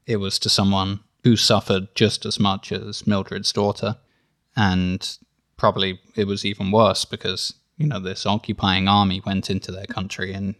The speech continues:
he did that to an innocent civilian. And so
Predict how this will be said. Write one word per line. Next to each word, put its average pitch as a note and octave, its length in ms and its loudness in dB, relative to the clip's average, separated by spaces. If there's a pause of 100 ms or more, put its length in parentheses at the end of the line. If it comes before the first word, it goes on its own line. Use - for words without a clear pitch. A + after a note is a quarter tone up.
(180)
he - 140 -10
did G2+ 260 -6
that G2 280 -4
to G2 200 -8 (240)
an D#3+ 100 -2
innocent G#2 480 -2
civilian. G#2 520 -2 (760)
And A#2 140 6
so G#2 420 2